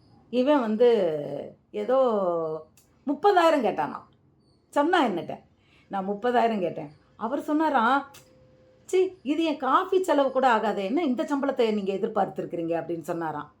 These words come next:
"இன்னும் நீங்க போய் உங்க, உங்களோட அக்கௌண்ட்டை ஓப்பன் பண்ணி பாருங்கன்ட்டு" அவர் ஃபோனை கட் பண்ணிட்டாராம். பார்த்தா மூன்றரை, மூணு லட்சத்தி அறுபதாயிரமா. ஹல்லேலூயா.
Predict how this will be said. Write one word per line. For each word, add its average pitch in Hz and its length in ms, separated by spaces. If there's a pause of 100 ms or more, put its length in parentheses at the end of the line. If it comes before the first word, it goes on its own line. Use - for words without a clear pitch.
(380)
"இன்னும் 254 340
நீங்க 254 220
போய் 262 180
உங்க, 226 220
உங்களோட 190 420
அக்கௌண்ட்டை 247 360
ஓப்பன் 214 300
பண்ணி 208 180
பாருங்கன்ட்டு" 196 500
அவர் 220 160
ஃபோனை 208 280
கட் 185 160
பண்ணிட்டாராம். 160 480 (120)
பார்த்தா 180 520
மூன்றரை, 220 360
மூணு 294 320
லட்சத்தி - 400
அறுபதாயிரமா. 170 640 (1400)
ஹல்லேலூயா. 208 500